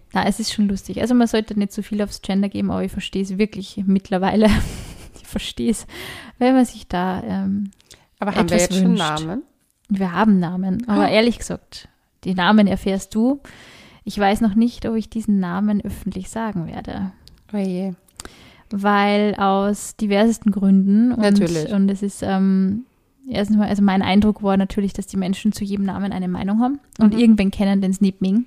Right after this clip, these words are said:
Speaker 1: der so <laughs> heißt.
Speaker 2: Okay.
Speaker 1: Und, ähm, aber ich glaub eher, mein Hauptgrund, warum ich das nicht öffentlich machen möchte, wobei ich kann's jetzt natürlich noch nicht sagen, vielleicht ändert sich das auch, ähm, ist eigentlich, dass ich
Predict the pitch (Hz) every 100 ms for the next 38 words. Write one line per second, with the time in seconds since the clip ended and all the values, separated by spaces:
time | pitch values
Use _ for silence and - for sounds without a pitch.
0 | - 208 240 226 254 - - - - -
1 | - - - 208 220 220 220 208 202 202
2 | 202 - 196 202 202 202 - 214 214 -
3 | 196 208 190 208 - - - 220 220 214
4 | 208 214 208 - 202 202 - 233 233 214
5 | 196 190 196 190 202 190 233 - - 196
6 | 185 214 - - 196 190 190 190 - 196
7 | 196 - 190 190 196 196 - 208 190 220
8 | - - 220 226 226 - 208 202 202 -
9 | - - - _ 202 196 196 196 220 _
10 | - 208 - 180 202 190 190 196 185 185